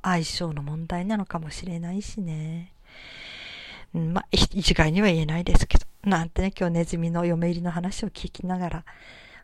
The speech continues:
ええ、聞きながら自分でね、あの、絵本を読む、朗読しながら、そういうことを考えてしまった私でした。はい。えー、この曜日はね、こうやってあの、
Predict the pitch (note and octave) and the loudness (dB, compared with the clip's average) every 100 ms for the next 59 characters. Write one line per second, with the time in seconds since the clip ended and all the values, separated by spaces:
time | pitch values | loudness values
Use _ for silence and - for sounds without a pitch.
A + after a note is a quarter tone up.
0 | - - - - - - C#3+ - - - | -20 -20 -20 -20 -20 -8 -6 -6 -10 -18
1 | _ _ - _ - - F#3 E3+ F#3 E3+ | _ _ -20 _ -4 0 2 0 0 -2
2 | D3 D#3 E3 D3+ D3 D3 D#3 D#3 - D#3+ | -4 -6 -6 -4 -2 -2 -2 -10 -10 -10
3 | C#3 - - G#3 A3 E3 D#3+ D3+ D3 D#3 | -10 -12 -20 -6 -4 -2 0 -2 -2 0
4 | E3 D#3 D#3+ - G3 G3 F#3+ E3 - - | 2 2 0 -2 -2 -2 -2 -6 -12 -16
5 | - - - F3+ D#3+ D3 - A3 - - | -18 -16 2 2 4 0 0 -2 0 4
6 | D#3 - - - - - D3 - - - | 4 2 -4 2 4 4 -2 -4 -4 -6
7 | - - - - _ _ _ - - _ | -8 -10 -20 -20 _ _ _ -20 -20 _
8 | _ _ _ _ _ _ _ - E3 - | _ _ _ _ _ _ _ -6 -2 2
9 | - - - - - - - - - - | 2 2 0 0 -4 -12 -10 -10 -14 -12
10 | - - - - F4+ - - - - - | -10 -10 -2 0 0 -4 -20 -20 -20 -20
11 | - A3 G3+ F#3+ F#3+ F#3 F3 E3+ - - | -2 2 2 0 -4 -6 -6 -8 -8 -14
12 | - - - - - - E4+ F4+ F#4 F4+ | -20 -20 -20 -20 -16 -2 2 8 10 10
13 | F4 E4+ E4+ F4 D#4+ D#4 - D4 C#4+ C#4 | 10 8 8 4 4 2 10 12 12 10
14 | C#4 C4 | 8 8